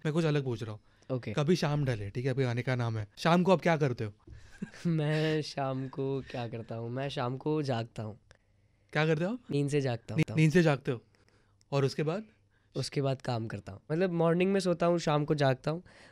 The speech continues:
Speaker 2: और उसके बाद पूरी रात जाग के काम करते हैं।
Speaker 1: कोई ऐसा कुछ रीजन है कि रात को ही काम करना है?
Speaker 2: उस वक्त ना वाइब में रहते हैं एकदम और सब गाने वाने अच्छे बनते हैं और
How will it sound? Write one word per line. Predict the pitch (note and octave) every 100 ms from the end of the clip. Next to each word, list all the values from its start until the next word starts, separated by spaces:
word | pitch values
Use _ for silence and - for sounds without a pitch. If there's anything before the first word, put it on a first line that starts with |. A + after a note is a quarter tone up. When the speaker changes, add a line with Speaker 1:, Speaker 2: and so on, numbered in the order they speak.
| _
Speaker 2:
और | A#2+ A2+ A2+ A2 A2+ C#3 A#2+ - _
उसके | - -
बाद | A#2+ A#2
पूरी | A#2+ A2+
रात | A2 A2
जाग | G#2+ G2
के | G2+
काम | G#2 G#2
करते | G#2+ A#2 C#3
हैं। | - _ _
Speaker 1:
कोई | F#3
ऐसा | E3 F#3+
कुछ | F3+
रीजन | E3 D#3 F#3+
है | A3+
कि | G#3+
रात | D#3 C#3+
को | - E3
ही |
काम | D#3+ D3 D3
करना | D3 C#3 C#3
है? | C3+ - - - _ -
Speaker 2:
उस | F3+ G#3
वक्त | G#3+ G#3+
ना | A#3+
वाइब | A#3 F#3 F#3
में | F3+ F#3+
रहते | D#3+ C3 C3
हैं | A#2
एकदम | A2 A#2+
और | A#2 A2+ A2+
सब | - A#2 B2 C#3+
गाने | B2 A#2+ A#2+
वाने | A#2 A2+
अच्छे | - A#2
बनते | G#2+ G#2 G#2+
हैं | G#2
और | G#2 G#2